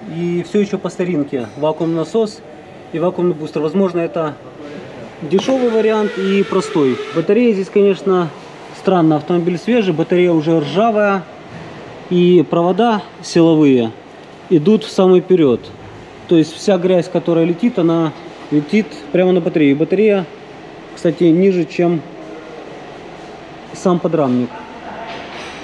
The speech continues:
И, конечно, есть вероятность зацепить чем-то и повредить все эти провода. Нет, чтобы сделать провода чуть выше. Но вот китайцы вышли, решили так сделать.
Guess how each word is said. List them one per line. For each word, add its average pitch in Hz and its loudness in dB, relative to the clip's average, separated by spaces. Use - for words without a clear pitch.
И, 185 2
конечно, 190 4
есть 190 4
вероятность 180 0
зацепить 180 2
чем-то 196 2
и 170 0
повредить 160 0
все - 2
эти 165 0
провода. 165 2
Нет, 190 4
чтобы 170 0
сделать 151 4
провода 156 2
чуть - -6
выше. 135 0
Но 147 4
вот 151 2
китайцы 175 0
вышли, 156 2
решили 170 4
так 156 2
сделать. 123 -2